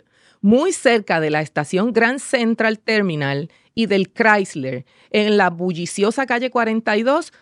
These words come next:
una selva brota en el interior de un edificio. Se trata del Jardín Ford Foundation, un frondoso jardín interior donde convive-,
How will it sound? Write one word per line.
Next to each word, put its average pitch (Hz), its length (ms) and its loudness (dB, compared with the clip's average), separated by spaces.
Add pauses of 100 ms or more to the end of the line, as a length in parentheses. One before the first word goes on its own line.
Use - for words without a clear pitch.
(140)
una 208 260 2
selva 214 460 0
brota 226 440 2
en 208 200 0
el 180 100 0
interior 160 560 0
de 165 140 0
un 143 120 -2
edificio. 139 680 -2 (520)
Se 226 220 2
trata 208 340 0
del 214 160 -2
Jardín 165 640 -2
Ford 233 460 2
Foundation, 254 760 0 (360)
un 226 140 4
frondoso 247 540 0
jardín 190 340 0
interior 202 760 2 (280)
donde 208 340 2
convive-, 190 580 2